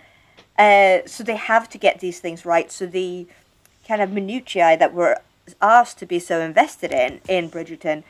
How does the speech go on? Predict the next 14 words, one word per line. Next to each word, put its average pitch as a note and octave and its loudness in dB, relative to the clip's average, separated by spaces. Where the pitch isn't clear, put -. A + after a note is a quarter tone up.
like, - 2
makes G#3+ -6
sense. D4 0
Whereas G#3 2
in G3+ -10
Bridgerton, A3 -8
no G#3 2
one G#3 0
comes, F#3+ -8
like, - -2
in G2+ -6
the F#3+ -10
Bridgerton - -10
family, D#3 -6